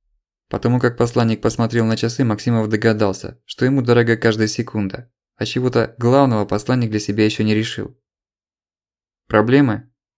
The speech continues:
Максимов решил прийти ему на помощь. "Правильно сделал, что вызвал меня. Чуть-чуть не лопухнулись". Посланник суеверно сжал кулаки.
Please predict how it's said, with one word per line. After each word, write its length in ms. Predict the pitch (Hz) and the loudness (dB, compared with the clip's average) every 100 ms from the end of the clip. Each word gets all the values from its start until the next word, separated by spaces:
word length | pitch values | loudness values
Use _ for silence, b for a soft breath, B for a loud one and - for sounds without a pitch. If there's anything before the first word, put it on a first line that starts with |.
| _ | _
Максимов 400 | 101 110 139 123 | -6 -4 -2 -2
решил 240 | 113 - | -2 -4
прийти 300 | 113 113 107 | -4 -2 -2
ему 140 | 110 107 | -2 -2
на 120 | 107 | -2
помощь. 460 | 98 98 98 - - _ _ _ _ _ _ _ _ | -4 -6 -8 -12 -18 _ _ _ _ _ _ _ _
"Правильно 380 | 131 135 131 131 | 4 6 6 4
сделал, 320 | 123 131 110 | 2 4 4
что 220 | 101 107 | 2 0
вызвал 320 | 104 98 101 | 2 4 4
меня. 420 | 98 104 95 92 _ _ | 4 2 -2 -6 _ _
Чуть-чуть 480 | - 135 135 139 131 | -2 0 0 0 0
не 80 | 117 | 0
лопухнулись". 840 | 113 117 113 110 104 - - _ _ _ _ _ | 0 0 -2 -2 -4 -8 -12 _ _ _ _ _
Посланник 420 | - 117 147 123 117 | -4 -2 0 0 0
суеверно 460 | 117 110 113 104 | 0 0 0 0
сжал 240 | 101 101 101 | 2 0 2
кулаки. 600 | 104 104 104 - 113 | 4 4 2 -4 -12